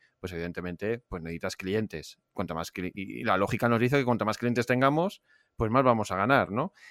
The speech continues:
Y sin embargo, claro, mm, esa lógica también nos dice que nos debemos centrar en tener más clientes, pero el negocio es mucho más que tener clientes. Y, y ahí es un poco donde, lo que vamos a tratar ahora, ¿no? De vamos a intentar llegar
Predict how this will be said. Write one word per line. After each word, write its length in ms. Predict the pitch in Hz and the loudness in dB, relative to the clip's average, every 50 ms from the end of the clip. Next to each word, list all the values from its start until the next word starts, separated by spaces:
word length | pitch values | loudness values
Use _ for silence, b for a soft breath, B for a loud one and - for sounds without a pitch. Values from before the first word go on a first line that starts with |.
| B _ | B _
Y 100 | - 123 | -4 0
sin 180 | - 147 147 160 | 2 4 6 6
embargo, 560 | 165 170 185 190 190 180 190 202 208 202 - - - - - - - - _ _ _ - - - | 8 8 10 10 10 10 10 10 8 8 4 -2 -16 -16 -16 -18 -18 -20 _ _ _ -18 -2 2
claro, 340 | - 165 156 139 120 110 - - | 6 8 8 8 8 6 2 0
mm, 520 | 127 127 127 131 127 127 127 123 120 117 - - _ _ _ _ _ _ _ _ | 2 2 2 4 2 2 2 2 2 0 -2 -6 _ _ _ _ _ _ _ _
esa 220 | - 151 - 202 190 | 2 4 6 8 12
lógica 400 | 185 202 196 - 185 151 180 - | 12 12 12 12 10 8 8 6
también 240 | 165 151 156 160 156 | 6 6 4 4 4
nos 140 | 156 151 | 4 4
dice 200 | 156 160 - 175 | 2 2 2 2
que 60 | 156 156 | 4 4
nos 120 | 143 135 | 4 4
debemos 320 | 123 123 127 135 143 - | 4 4 4 4 2 2
centrar 320 | - 135 131 120 143 139 127 | 2 0 2 4 4 4 4
en 160 | 123 135 139 | 4 2 0
tener 180 | - 127 107 107 | -2 -2 -2 0
más 160 | 107 104 - - | -2 -2 -4 -4
clientes, 440 | 98 95 92 92 90 95 90 - | -6 -4 -4 -2 -2 -2 -4 -2
pero 400 | - - 110 104 117 127 139 b b b b b b b _ | 0 2 4 4 4 2 2 b b b b b b b _
el 160 | - 120 117 | 2 2 4
negocio 420 | 110 110 107 110 131 143 - 127 101 | 4 4 4 4 4 4 4 2 0
es 60 | 87 | 0
mucho 260 | 92 92 - - 90 | 0 -4 -4 -4 -2
más 200 | 92 95 95 - | -2 -2 -2 -2
que 100 | - 92 | -6 -6
tener 260 | - 92 95 90 87 | -4 -2 -2 -2 -4
clientes. 600 | - - 90 107 151 165 123 92 82 78 - b b b b b b b b _ _ | -4 -4 -2 -2 -2 -2 -4 -6 -8 -8 -10 b b b b b b b b _ _
Y, 640 | - 117 117 117 117 117 117 117 113 113 113 - _ - | 2 4 4 4 4 4 4 4 2 2 0 -2 _ -6
y 240 | - 120 120 127 147 | -2 0 4 4 4
ahí 160 | 165 180 190 185 | 6 6 6 4
es 140 | 185 - | 4 4
un 100 | 180 165 | 2 2
poco 240 | 156 175 175 - 180 | 2 2 4 4 6
donde, 300 | 165 156 139 123 113 117 | 6 6 6 4 2 0
lo 140 | - 120 120 | 0 0 4
que 80 | - 117 | 4 6
vamos 200 | 127 156 170 156 | 4 4 4 2
a 60 | 131 | 2
tratar 280 | 131 123 - 131 123 | 2 2 2 4 4
ahora, 280 | 101 95 92 90 92 90 | 6 4 4 4 2 2
¿no? 220 | 101 131 160 180 | 0 0 0 0
De 80 | 170 131 | 0 0
vamos 260 | 117 127 147 160 - 165 | 0 0 0 0 4 6
a 260 | 151 147 143 131 131 | 6 8 8 6 4
intentar 400 | 135 120 127 120 - 147 151 151 | 4 2 0 2 4 4 4 4
llegar 360 | 139 120 131 139 147 143 | 4 6 6 6 4 2